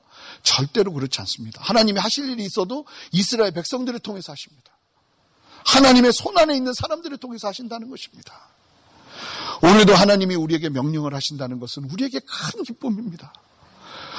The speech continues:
오늘도 하나님의 말씀으로 우리에게 도전하신다는 것은 우리가 누리는 인생에 있어서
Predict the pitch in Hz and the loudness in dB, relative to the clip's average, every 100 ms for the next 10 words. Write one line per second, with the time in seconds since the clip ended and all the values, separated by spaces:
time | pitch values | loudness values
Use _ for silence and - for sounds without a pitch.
0 | - 160 247 254 226 262 254 247 220 220 | 2 8 8 8 8 8 8 6 4 4
1 | 233 302 285 269 254 247 247 233 233 247 | 2 2 0 0 -4 -6 -6 -6 -8 -8
2 | 220 254 226 214 214 277 269 185 - - | -8 -10 -12 -10 -12 -10 -10 -12 -18 -2
3 | 202 262 320 302 233 262 302 226 254 302 | 2 4 4 2 0 -6 -6 -6 -4 -4
4 | 311 262 269 - | -4 -8 -8 -10